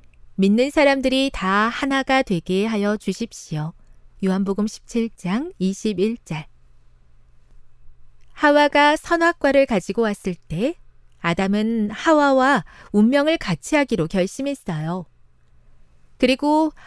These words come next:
하와와 함께 선악과를 먹었지요. 하지만 죄가 시작되고 모든 것이 달라졌어요. 그렇게 하와와 함께하고 싶어 했던 아담은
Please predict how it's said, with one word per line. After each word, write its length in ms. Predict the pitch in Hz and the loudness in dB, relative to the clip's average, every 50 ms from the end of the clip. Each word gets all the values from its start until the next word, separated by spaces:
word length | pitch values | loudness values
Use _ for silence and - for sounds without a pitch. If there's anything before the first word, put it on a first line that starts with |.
| - - | -20 -6
하와와 420 | - - 294 294 294 285 285 285 269 | 0 2 4 4 6 6 4 4 2
함께 540 | 269 220 202 - - - 170 196 277 381 - | 2 0 -2 -4 -6 -4 -2 0 0 -2 -2
선악과를 800 | - - - 311 302 302 311 330 - - - 226 202 165 156 143 | -6 -8 -4 -2 -2 0 -2 -2 -4 -4 -4 -2 -2 -2 -2 -2
먹었지요. 560 | 151 156 - - 240 - - - - 160 143 147 - _ _ _ _ _ _ _ _ - _ _ _ _ _ _ _ _ _ _ _ _ - - _ - - _ - _ - | -2 -4 -2 -4 -6 -6 -8 -12 -12 -10 -10 -10 -14 _ _ _ _ _ _ _ _ -20 _ _ _ _ _ _ _ _ _ _ _ _ -20 -20 _ -20 -20 _ -20 _ -2
하지만 540 | 330 - - 311 311 339 392 392 269 156 135 - - _ | -2 0 2 2 4 4 4 2 0 -2 -2 -6 -12 _
죄가 340 | - - 208 208 202 311 359 | 0 2 2 4 4 4 2
시작되고 800 | - - - - 403 - - - 311 302 - - 165 156 143 - - | 2 0 -2 -2 -2 -2 -2 -4 -4 -4 -2 -2 -4 -4 -4 -8 -10
모든 400 | _ 175 202 247 320 381 427 440 | _ -2 0 0 2 2 2 2
것이 260 | 440 415 349 - - - | 4 2 0 0 -2 -6
달라졌어요. 920 | - 151 160 165 180 - 202 190 - - 202 170 160 160 190 262 240 - - _ _ _ _ _ _ _ _ _ _ - _ - _ _ | -6 -4 -2 -2 -2 -2 -4 -8 -6 -6 -6 -4 -4 -2 -2 -4 -4 -6 -10 _ _ _ _ _ _ _ _ _ _ -20 _ -20 _ _
그렇게 480 | - - 269 285 302 - - 381 381 381 | 0 4 4 4 4 4 2 4 4 4
하와와 560 | 392 - - 392 381 381 370 349 349 349 370 | 4 4 4 4 6 6 6 6 6 4 4
함께하고 540 | - - 392 381 370 - 381 359 359 349 349 | 4 2 -2 -4 0 2 4 4 4 2 0
싶어 240 | - - - - 294 | -4 -4 -2 2 2
했던 320 | 254 233 - - 233 240 | 2 2 2 0 -2 0
아담은 560 | 190 160 156 - 180 180 160 160 214 330 403 | 0 -2 -2 -4 -4 -4 -4 -4 -4 -6 -8